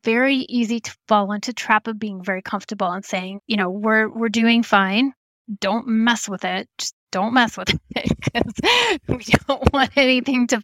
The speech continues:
fall off the rails and, you know, just keep doing more of what we're doing.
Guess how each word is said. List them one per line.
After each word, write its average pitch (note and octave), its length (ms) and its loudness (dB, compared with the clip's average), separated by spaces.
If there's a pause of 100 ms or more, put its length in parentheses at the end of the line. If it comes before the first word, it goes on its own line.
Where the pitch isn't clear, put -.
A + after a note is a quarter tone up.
(120)
fall A#3+ 320 4
off A#3+ 260 4
the B3+ 120 -2
rails G#3+ 580 0
and, G#3+ 120 -8 (440)
you G#3 120 -4
know, F#3+ 120 0
just G#3 300 -4
keep B3+ 240 -2
doing B3+ 340 2
more A3+ 240 2
of A#3 100 0
what A3 140 -2
we're A3 100 -2
doing. G#3+ 500 2